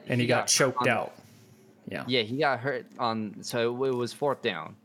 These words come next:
Speaker 1: Yeah, it was fourth and one 'cause they stopped him short because Mac Wilson decided to stranglehold him, um,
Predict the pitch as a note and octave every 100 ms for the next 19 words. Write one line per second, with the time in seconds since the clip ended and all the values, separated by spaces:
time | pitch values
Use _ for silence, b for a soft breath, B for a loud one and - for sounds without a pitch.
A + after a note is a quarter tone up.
0 | - D3 A#2 A2+ A2+ - D3+ D#3+ C#3+ B2+
1 | C3+ B2 A#2 B2 A#2+ B2+ A#2+ B2 A2 -
2 | A#2 A2+ A#2 A2+ A#2 - A#2 A2 A#2 A2+
3 | A2+ A2+ - A#2 A#2+ A2+ G#2+ G2 - G#2
4 | A#2+ B B B B B A2+ G#2+ F2+ G#2